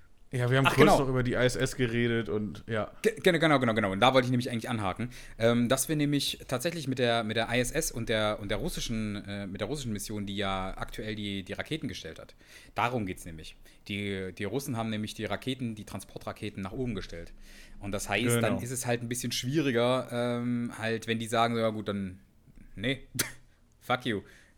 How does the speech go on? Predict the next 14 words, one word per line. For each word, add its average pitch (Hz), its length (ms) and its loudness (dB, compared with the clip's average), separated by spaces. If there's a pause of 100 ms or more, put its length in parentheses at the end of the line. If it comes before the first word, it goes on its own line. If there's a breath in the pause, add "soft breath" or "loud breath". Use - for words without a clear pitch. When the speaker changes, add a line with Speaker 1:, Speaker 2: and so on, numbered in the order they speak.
(100)
Speaker 2:
Dann 95 280 -6
nehmen 107 160 -2
wir 110 60 4
euch 104 120 0
halt 104 120 -2
nicht 123 140 -6
mit, 110 180 -4 (200 loud breath)
wie 104 100 -4
du 120 80 0
eben 113 140 -4
schon 113 120 -6
erzählt 110 320 -2
hast. - 240 -6 (240)
Ähm, 98 720 -4